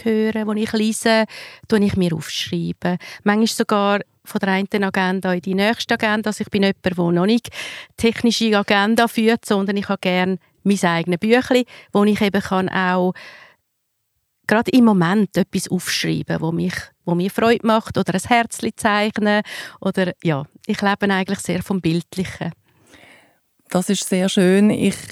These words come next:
Speaker 2: sage das auch, ähm, meinen Klienten häufig.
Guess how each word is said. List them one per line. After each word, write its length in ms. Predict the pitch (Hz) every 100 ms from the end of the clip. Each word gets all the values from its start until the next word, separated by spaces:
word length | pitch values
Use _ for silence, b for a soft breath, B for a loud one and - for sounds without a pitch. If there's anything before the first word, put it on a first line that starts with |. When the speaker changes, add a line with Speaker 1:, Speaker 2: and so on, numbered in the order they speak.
| - -
Speaker 2:
sage 300 | - 190 185 -
das 200 | 190 185
auch, 360 | 175 190 208 -
ähm, 560 | 202 202 202 202 190
meinen 200 | 208 202
Klienten 760 | 202 214 196 185 196 202 196 190
häufig. 300 | - 175